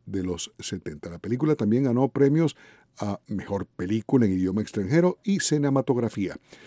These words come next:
El presidente López Obrador admitió que aún no la ha visto, pero dijo que lo hará pronto y añadió que el éxito de Roma se ha convertido en una fuente de orgullo para muchos mexicanos. Es todo por el momento. Desde La Voz de América,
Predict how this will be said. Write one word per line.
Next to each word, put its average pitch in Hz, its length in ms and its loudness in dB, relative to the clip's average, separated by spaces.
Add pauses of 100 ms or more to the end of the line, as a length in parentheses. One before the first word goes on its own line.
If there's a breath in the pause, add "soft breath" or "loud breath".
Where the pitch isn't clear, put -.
(320 loud breath)
El 80 120 -12
presidente 95 420 -4
López 98 260 -2
Obrador 110 400 4
admitió 120 360 4
que - 100 -2
aún 165 280 2
no 123 120 4
la 127 120 4
ha - 20 4
visto, 127 380 4
pero 90 180 -2
dijo 107 240 -4
que 92 100 -6
lo 87 100 -6
hará 101 140 -8
pronto 160 320 0
y 160 40 4
añadió 95 440 -2
que - 80 -10
el 87 80 -6
éxito 92 400 -8
de 87 80 -8
Roma 143 400 4 (300 loud breath)
se - 100 -8
ha 98 60 -6
convertido 92 480 -4
en 90 60 -4
una 98 140 -4
fuente 98 360 -4
de 95 100 -2
orgullo 170 560 2
para 170 240 0
muchos 104 480 0
mexicanos. 90 720 -10 (520 soft breath)
Es - 100 -16
todo 82 200 -6
por 82 140 -14
el 87 80 -10
momento. 147 400 4
Desde 123 220 4
La 123 60 6
Voz 156 180 4
de 127 80 4
América, 73 440 -4